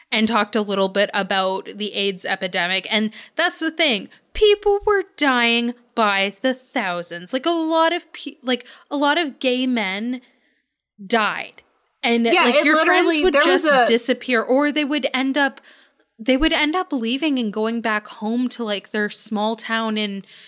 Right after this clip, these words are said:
Speaker 1: you know, to just, like,
Speaker 2: And dying quietly.
Speaker 1: D-, yeah. Like, so
Speaker 2: Yeah.
Speaker 1: your friends would just disappear. A-, and, like, that was a normal occurrence for the gay community in the eighties. You would just,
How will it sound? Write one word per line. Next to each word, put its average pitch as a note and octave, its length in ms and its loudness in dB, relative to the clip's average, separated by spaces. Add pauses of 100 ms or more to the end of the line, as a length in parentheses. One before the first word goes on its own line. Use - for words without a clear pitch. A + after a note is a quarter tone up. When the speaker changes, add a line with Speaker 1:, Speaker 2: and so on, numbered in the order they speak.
(140)
Speaker 1:
you B3+ 120 2
know, A3+ 120 4
to A#3 200 -4
just, B3+ 260 -4
like, B3 160 0
Speaker 2:
And A3+ 180 0
dying A#3 540 4
quietly. G#3 800 0 (120)
Speaker 1:
D-, A3+ 260 2
yeah. A#3 500 0 (240)
Like, C#4+ 200 -2 (160)
so - 280 0
Speaker 2:
Yeah. A#3 200 0
Speaker 1:
your B3+ 220 2
friends D4 500 0
would G#3+ 200 -2
just A#3 420 0 (340)
disappear. A3 1080 0 (600)
A-, B3 220 0
and, C4+ 160 2
like, C#4+ 240 0 (220)
that D4 240 2
was F#4 140 0
a F#4+ 60 2
normal C#4+ 500 2
occurrence B3 800 -4
for A#3 580 0 (460)
the A#3+ 160 0
gay A#3 340 0
community A#3 680 0
in G#3+ 240 -2
the A3 260 -4
eighties. G#3 960 -6 (260)
You B3+ 180 2
would C4 120 2
just, C#4 320 0